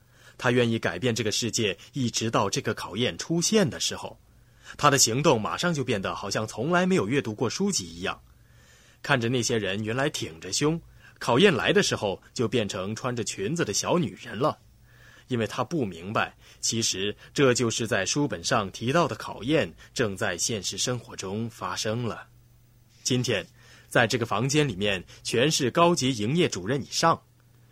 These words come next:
也就是说，你已经面对几个考验了。到目前为止，你还生存着，依然健在。那么，可能杜先生经历了多一点的考验，张先生、张太太也见过了好多。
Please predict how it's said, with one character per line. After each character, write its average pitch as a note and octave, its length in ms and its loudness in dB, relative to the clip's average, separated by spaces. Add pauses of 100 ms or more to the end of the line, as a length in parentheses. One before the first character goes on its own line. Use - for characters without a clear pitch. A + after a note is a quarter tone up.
(120)
也 G#2+ 100 0
就 A#2+ 160 0
是 - 100 -4
说， A#2 300 0 (220)
你 B2 100 -2
已 C3+ 160 0
经 C#3+ 180 0
面 F3+ 220 2
对 A2 180 0
几 F2 280 -2
个 G#3 180 6
考 F#2 220 -8
验 F#2+ 160 -4
了。 - 180 -14 (1040)
到 B2+ 140 6
目 A#2 100 2
前 A2 140 2
为 G#2+ 120 4
止， E2+ 320 -6 (260)
你 A2+ 120 0
还 G2 240 2
生 D3+ 220 2
存 D3 240 -12
着， - 260 -4 (220)
依 F#3 160 2
然 G#2+ 260 4
健 G2 220 0
在。 F#2+ 200 0 (640)
那 A#2 120 0
么， F2+ 200 -2 (360)
可 G#2 160 -4
能 A#2+ 160 -2
杜 D3 160 4
先 D#3+ 240 4
生 G2 260 2
经 A#2 260 -2
历 A2 120 0
了 E2+ 180 -8
多 D#3 240 0
一 D#3+ 140 -2
点 F#2+ 180 -8
的 G2+ 80 -8
考 G2+ 200 -12
验， F#2+ 200 -6 (720)
张 C3 220 6
先 B2+ 220 2
生、 F2+ 260 -2
张 C3+ 200 2
太 D3+ 220 0
太 F#2 260 -6 (220)
也 F#2 160 -10
见 F3+ 240 2
过 G#2 140 -4
了 F2 80 -6
好 - 200 -10
多。 A2+ 320 -6